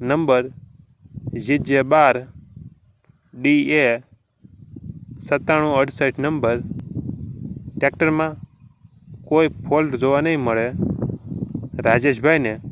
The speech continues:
ફૂલ જવાબદારી સાથે પાવરટ્રેક ટ્રેક્ટર વેચવાનું છે.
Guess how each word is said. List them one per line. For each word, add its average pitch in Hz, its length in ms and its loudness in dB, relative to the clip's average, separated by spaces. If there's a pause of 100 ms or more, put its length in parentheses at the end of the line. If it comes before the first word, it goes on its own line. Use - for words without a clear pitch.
(840)
ફૂલ 165 200 4 (120)
જવાબદારી 131 520 4
સાથે 147 320 0 (1000)
પાવરટ્રેક 156 460 4
ટ્રેક્ટર 143 440 0
વેચવાનું 139 500 0
છે. 113 160 -2